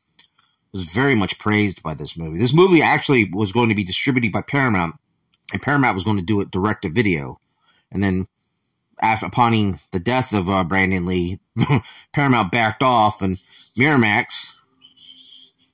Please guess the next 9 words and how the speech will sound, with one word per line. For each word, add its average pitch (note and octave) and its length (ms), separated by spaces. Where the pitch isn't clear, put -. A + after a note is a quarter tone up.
jumped A#2 320
in, A2+ 300
threw B2+ 140
in B2 80
an A2+ 120
additional A2 560
eight A#2 220
hundred G#2+ 400
million A2+ 680